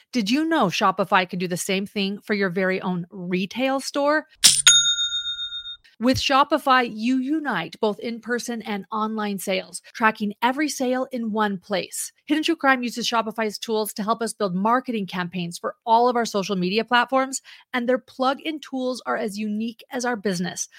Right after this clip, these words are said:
allowing us multiple ways to accept payments and promote our store. Plus, Shopify's help is always there to support our success every step of the way. Do retail right with Shopify. Sign up for a one dollar per month trial period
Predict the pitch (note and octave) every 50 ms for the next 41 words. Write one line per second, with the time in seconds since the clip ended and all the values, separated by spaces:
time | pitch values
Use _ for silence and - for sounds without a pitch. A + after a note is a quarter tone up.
0 | - - - - A#3 A3+ A3+ A#3 A#3 A3+ A3+ A3 - G#3+ G#3+ A3 A#3+ C4+ C#4 D4
1 | - A#3 - B3+ A3+ G3+ G3 F3+ F3 E3+ - - F3+ E3 - - F#3 F3 - -
2 | - - C4+ C#4 C4+ C4+ C4+ C4 C4 - - A#3+ A#3+ A3+ - - A3 G#3 G3+ G#3
3 | G#3 G#3 G#3 - - _ - G#3+ F#3 - - - - G3 F3 D#3+ D3 - - _
4 | _ - - _ _ _ - B3 A#3+ A#3 A#3 - - - - B3 A#3 A#3+ D4 -
5 | F4 F4+ E4+ - C4+ C4+ C4 - B3+ A#3+ - - _ - C4 C4 C4 C4 C#4+ C#4+
6 | C4 G#3+ G#3+ A3 G#3 G3+ - G3+ E3+ - G3 E3+ - G#3+ G3+ G3+ G3 F3 - -
7 | F#3 - - G3 F#3 F3 - - - _ - A3 G#3+ G3+ F#3+ G3+ G#3 G#3 G3 -
8 | - G#3 F#3+ F3+ - F3 E3 F3+ F3 E3 F3 - - - _ _ _ _ _ _
9 | _ _ _ _ _ - D4 D#4 E4 E4+ D#4+ E4 D#4 - - C#4 C#4 B3 G#3 F#3
10 | F#3+ F#3+ G3 G#3 A#3 - - _ - A3 B3+ A3+ - - - - - A3 G#3 G#3
11 | G#3 G#3 F3 - G3+ E3+ D3+ - - - _ _ - - - - - - C#4 D4+
12 | E4 F4 E4+ - C#4 A3+ G#3+ G3 F#3 A3 B3 D4 D#4 D#4 C4+ C4 C4+ C4+ C4+ -
13 | - A3 A3 B3 C4+ C4 - - - - A#3+ A3+ A3 G#3+ G#3+ - - F#3 F3+ F3+
14 | F3+ E3+